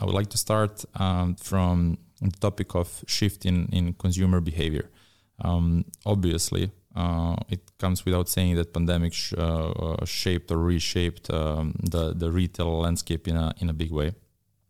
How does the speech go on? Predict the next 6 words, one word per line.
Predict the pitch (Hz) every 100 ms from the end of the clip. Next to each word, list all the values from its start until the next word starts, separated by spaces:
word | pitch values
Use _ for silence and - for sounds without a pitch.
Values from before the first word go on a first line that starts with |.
| - 92
and | 87 82
the |
way | 85 85 85 - _ _ _ _ 87
how | 87
people | 87 82 87 80 80
shop, | - 87 -